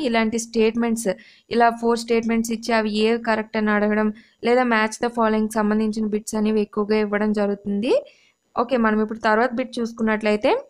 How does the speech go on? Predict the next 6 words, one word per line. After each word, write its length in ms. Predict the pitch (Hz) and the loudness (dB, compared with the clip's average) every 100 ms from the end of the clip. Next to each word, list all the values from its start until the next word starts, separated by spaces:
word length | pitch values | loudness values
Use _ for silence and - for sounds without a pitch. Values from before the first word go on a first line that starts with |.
| _ _ | _ _
మానవుడిలో 640 | 202 220 233 294 311 302 269 262 294 - _ _ - | 0 2 4 2 0 2 4 2 0 -6 _ _ -2
అంతర్గతంగా 720 | 240 269 294 285 277 277 269 277 254 | 0 0 2 0 2 0 2 2 2
ఉన్న 140 | 247 254 233 | 0 0 2
దైవాంశ 420 | 226 233 254 240 240 214 - - | 2 2 0 0 -2 -2 -6 -4
పరిపూర్ణతను 680 | 214 226 233 262 262 262 247 220 | 0 0 2 2 2 0 0 2
అభివ్యక్తం 560 | 208 220 247 247 254 | 0 0 -2 -2 -4